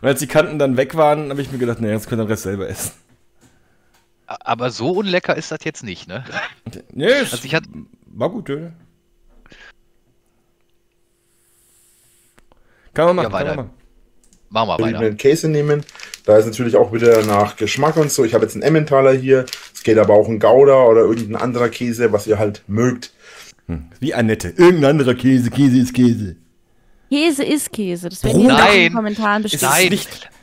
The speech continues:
Speaker 1: Das, du wirst in den
Speaker 2: Ist es
Speaker 1: Kommentaren richtig Turn-up kriegen wahrscheinlich.
Speaker 4: Ich werd
Speaker 2: Schreibt mal in die
Speaker 4: Turn-up kriegen, weil ich
Speaker 2: Kommentare.
Speaker 4: gesagt, weißt du,
Speaker 2: Schreibt
Speaker 4: weißt
Speaker 2: mal
Speaker 4: du,
Speaker 2: in
Speaker 4: was in den
Speaker 2: Kommentare.
Speaker 4: Kommentaren pa-, weißt du, was in den
Speaker 2: Welcher,
Speaker 4: Kommentaren
Speaker 2: euer
Speaker 4: passieren wird?
Speaker 2: Lieblingskäse? Los.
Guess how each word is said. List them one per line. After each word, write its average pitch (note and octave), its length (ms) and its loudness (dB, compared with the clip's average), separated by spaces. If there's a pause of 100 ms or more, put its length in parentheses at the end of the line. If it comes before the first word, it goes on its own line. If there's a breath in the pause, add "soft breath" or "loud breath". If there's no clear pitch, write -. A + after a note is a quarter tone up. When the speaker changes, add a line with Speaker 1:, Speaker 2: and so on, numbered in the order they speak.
(460 soft breath)
Speaker 1:
Das, - 220 -8
du B2+ 120 -6
wirst E3 160 2
in E3 40 -2
den D3 40 -2
Speaker 2:
Ist - 20 -12
es - 40 -6
Speaker 1:
Kommentaren D#3+ 400 2 (180)
richtig F#3 460 -6
Turn-up G#2+ 340 -2
kriegen G#2 280 -8
wahrscheinlich. F#2 420 -8 (440)
Speaker 4:
Ich B3+ 140 -10
werd D#4 180 2
Speaker 2:
Schreibt C#4+ 60 0
mal D#4+ 100 4
in F4 60 4
die - 40 -4
Speaker 4:
Turn-up - 40 -4
kriegen, A3+ 200 4
weil G#3 120 4
ich A#3 80 8
Speaker 2:
Kommentare. - 0 -
Speaker 4:
gesagt, C4 380 2 (260)
weißt C#4+ 180 0
du, G#4+ 40 -4
Speaker 2:
Schreibt - 140 0
Speaker 4:
weißt E4+ 100 0
Speaker 2:
mal B3+ 80 4
Speaker 4:
du, - 40 0
Speaker 2:
in - 20 -4
Speaker 4:
was D#4 120 4
in C4+ 100 2
den F#4 120 -2
Speaker 2:
Kommentare. - 20 6
Speaker 4:
Kommentaren D#4 580 2 (220)
pa-, - 120 -12 (220)
weißt C#4+ 200 -8
du, - 40 -2
was B3 100 4
in F4 60 -4
den C4+ 60 2
Speaker 2:
Welcher, - 20 2
Speaker 4:
Kommentaren D4+ 440 -6
Speaker 2:
euer G#3 220 4
Speaker 4:
passieren G#3+ 260 -2
wird? A4 140 -12
Speaker 2:
Lieblingskäse? B2 340 -2 (500)
Los. C#3+ 320 -6